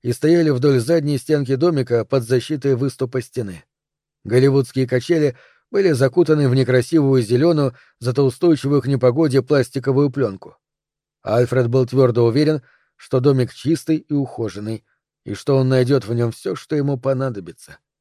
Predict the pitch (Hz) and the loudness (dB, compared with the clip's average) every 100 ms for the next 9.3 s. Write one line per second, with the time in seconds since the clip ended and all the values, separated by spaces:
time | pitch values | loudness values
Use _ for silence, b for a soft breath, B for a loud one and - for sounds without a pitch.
0 | _ _ _ _ _ _ 113 131 143 160 | _ _ _ _ _ _ 0 2 4 4
1 | 143 143 123 135 135 135 131 135 131 143 | 4 2 4 2 4 4 4 0 2 4
2 | 170 - 127 117 _ _ _ - 139 143 | 4 4 0 -2 _ _ _ -4 -2 0
3 | 135 143 139 156 135 131 120 120 131 139 | 2 4 6 4 4 2 2 0 0 0
4 | 135 127 117 123 135 - 127 120 127 160 | 2 2 0 -2 -2 -4 -6 0 2 2
5 | 151 165 - _ _ _ 107 156 170 139 | 2 -2 -6 _ _ _ -2 0 0 0
6 | 120 123 - 131 123 _ _ - 120 139 | -2 -4 0 0 0 _ _ -6 -2 -2
7 | 120 104 90 _ _ _ _ _ _ _ | -2 -6 -10 _ _ _ _ _ _ _
8 | _ 117 131 151 139 156 160 160 175 202 | _ -6 0 0 0 0 2 4 4 4
9 | 196 143 | 6 4